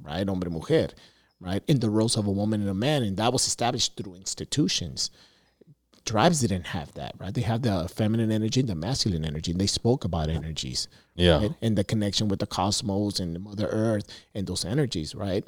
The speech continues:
Speaker 1: That's what Soet lodges are about, and the Círculo de Hombres, which is in general, right? To restore yourself with others and yourself first,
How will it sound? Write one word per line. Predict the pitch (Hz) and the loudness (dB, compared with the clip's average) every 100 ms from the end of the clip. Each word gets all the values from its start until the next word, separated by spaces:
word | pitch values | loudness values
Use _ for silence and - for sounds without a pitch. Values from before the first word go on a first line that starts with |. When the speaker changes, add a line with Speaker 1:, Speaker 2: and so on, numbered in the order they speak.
| - _ | -8 _
Speaker 1:
That's | - 90 | -12 -6
what | 95 | -2
Soet | 123 135 196 | 4 6 8
lodges | 113 98 85 | 6 2 -2
are | 92 | -4
about, | 80 98 92 | -6 -6 -6
and | 85 | -6
the | 82 | -4
Círculo | 120 107 104 95 | -4 -2 -2 0
de | 107 | 0
Hombres, | 131 151 | 2 0
which | 139 - | -2 -6
is | 92 | -6
in | 95 | -8
general, | 82 82 78 | -8 -10 -10
right? | 78 107 117 | -8 -8 -2
To | - | 0
restore | 98 90 - - 110 110 90 - _ _ _ _ | 0 2 0 0 2 2 2 -6 _ _ _ _
yourself | - 87 - - 87 139 - - _ _ | -14 -2 0 2 4 4 0 -10 _ _
with | 101 85 - | -14 -14 -2
others | 95 90 80 - | 2 2 0 0
and | 110 | 0
yourself | 92 - 90 65 | -2 0 -2 -2
first, | - 78 - - | -6 -6 -4 -4